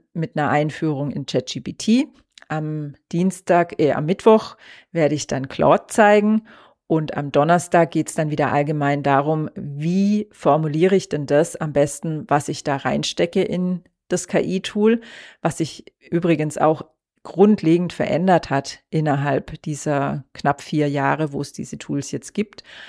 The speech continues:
Und das ist immer auf dem neuesten Stand. Also ich informiere mich wirklich täglich intensivst und teste und probiere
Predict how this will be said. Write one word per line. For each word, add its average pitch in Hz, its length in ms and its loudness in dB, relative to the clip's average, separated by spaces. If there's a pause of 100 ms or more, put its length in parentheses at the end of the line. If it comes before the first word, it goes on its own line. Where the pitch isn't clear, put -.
(340)
Und 151 320 -4 (160)
das 151 180 -2
ist - 140 -10
immer 175 300 0
auf - 180 -6
dem 151 140 -4
neuesten 143 480 -2
Stand. 165 380 -4
Also 160 220 -2
ich - 260 -10
informiere 156 600 -2
mich 151 220 -6
wirklich 160 360 -4
täglich 175 720 -2
intensivst 175 800 -2
und 156 320 -8 (400)
teste 185 580 2
und 160 160 -6
probiere 170 800 2